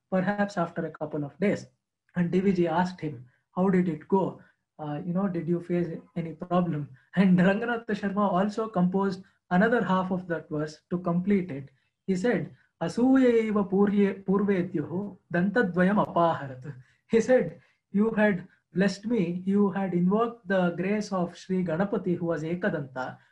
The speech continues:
but since he is Ekadanta, he grew jealous of my having so many teeth, and he took away two teeth of mine." "Asuyaiva purvedyuhu dantadvayam apaharat."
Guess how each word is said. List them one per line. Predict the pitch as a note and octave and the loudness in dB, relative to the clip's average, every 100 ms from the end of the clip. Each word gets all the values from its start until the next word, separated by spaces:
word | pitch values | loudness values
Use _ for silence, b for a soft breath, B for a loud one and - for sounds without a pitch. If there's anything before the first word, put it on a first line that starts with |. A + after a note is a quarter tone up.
| _ | _
but | F#3 F#3 F#3 | -6 -6 -10
since | - A3 B3 B3+ - | -6 -2 -2 -4 -6
he | A3 | -4
is | G#3+ E3+ | -2 -2
Ekadanta, | G3 G#3+ F3+ D#3 D3 D3 F3 B _ - | -4 -2 -4 -4 -6 -8 -10 B _ 0
he | G#3 | 2
grew | F3 G3+ B3 B3+ A3 - | 4 2 4 2 -2 -8
jealous | F3 G3 B3 A#3+ A3+ F#3 | 0 2 2 -2 -2 0
of | F3+ F#3 | 0 0
my | G3+ A#3 F#3+ | 0 0 -2
having | G3 G3 G3 F3+ B B _ | -2 -2 -4 -8 B B _
so | G3+ A3+ | -2 0
many | A3+ F#3+ | 0 -2
teeth, | G3+ A3+ D#3 - _ - | -2 -2 -4 -8 _ -6
and | F#3+ F#3 | -2 2
he | G3+ | 2
took | F#3+ A#3+ C4 | 2 0 4
away | B3 A3 - | 4 2 2
two | A#3+ A#3 - | 0 0 -2
teeth | G#3 G3+ F#3 | 0 0 0
of | - - | -6 2
mine." | F3+ C#3+ B B B - | 4 4 B B B -8
"Asuyaiva | - A#3+ B3 A#3 G#3+ F#3 | -2 2 4 6 4 4
purvedyuhu | G#3 G#3 F#3+ F3 D#3+ F3+ A3 | 2 2 0 -4 -4 -4 0
dantadvayam | F3 G3+ A#3+ D3+ E3 A3 G3 D#3 | 0 0 -2 0 2 4 4 0
apaharat." | - F3 A#3 G#3 D#3 C3 | -2 4 4 4 -2 -8